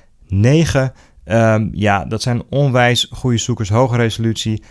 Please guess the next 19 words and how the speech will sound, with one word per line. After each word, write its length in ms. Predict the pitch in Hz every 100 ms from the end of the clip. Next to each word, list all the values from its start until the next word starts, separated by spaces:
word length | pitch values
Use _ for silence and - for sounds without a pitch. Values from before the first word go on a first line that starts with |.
| _
Het 180 | - 95
mooie 300 | 117 156 165
is 180 | 131 120
ook, 200 | 117 117
als 220 | - 104
er 100 | 104
weinig 340 | 113 147 156
licht 260 | 127 123 -
is, 180 | 113 -
dan 200 | 110 104
zie 120 | 113
je 120 | 113
toch 320 | - 147 - - _ _
heel 240 | - 139
veel 320 | 131 127 120 101
door 200 | 113 110
die 80 |
zoeker. 420 | 104 127 113 104 117 - - -
En 340 | 165 156 156